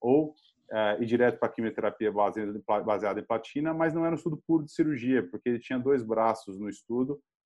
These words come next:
onde o outro braço era randomizado pra fazer quimioterapia em carboplatina versus carboplatina e do-, e,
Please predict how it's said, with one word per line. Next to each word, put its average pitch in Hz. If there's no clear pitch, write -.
onde 120
o 123
outro 147
braço 113
era 113
randomizado 104
pra 101
fazer 98
quimioterapia 101
em 95
carboplatina 104
versus 104
carboplatina 101
e 101
do-, 107
e, 98